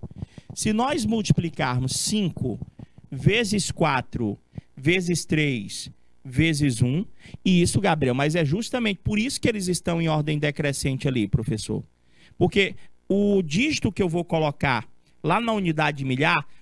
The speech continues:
não pode ser o mesmo da centena, não pode ser o mesmo da dezena, já que lá no final eu já fixei o zero, professor. Eu fixei zero, lá é zero, só tem uma possibilidade ali.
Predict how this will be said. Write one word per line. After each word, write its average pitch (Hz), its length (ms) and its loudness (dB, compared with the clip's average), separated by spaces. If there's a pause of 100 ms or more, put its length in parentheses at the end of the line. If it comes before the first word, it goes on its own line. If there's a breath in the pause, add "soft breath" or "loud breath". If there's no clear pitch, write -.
não 214 300 2
pode 190 340 4
ser 175 240 0
o 165 60 -2
mesmo 143 380 0
da 139 200 0
centena, 151 840 -4 (320 soft breath)
não 214 320 -2
pode 165 320 2
ser 160 240 -2
o 160 40 -2
mesmo 143 420 -2
da 143 200 -2
dezena, 165 720 -4 (300 soft breath)
já 160 300 2
que - 140 -6
lá 185 180 0
no 240 80 -10
final 185 380 0
eu 202 100 4
já 190 180 0
fixei 220 1000 -2 (100)
o 190 100 -2
zero, 156 400 0
professor. 117 520 -6
Eu 147 80 4
fixei 208 440 0
zero, 135 280 0
lá 156 140 4
é 214 80 -2
zero, 139 320 -2
só 156 160 -2
tem 180 220 -2
uma 269 160 -4
possibilidade 202 840 -2
ali. 135 280 -2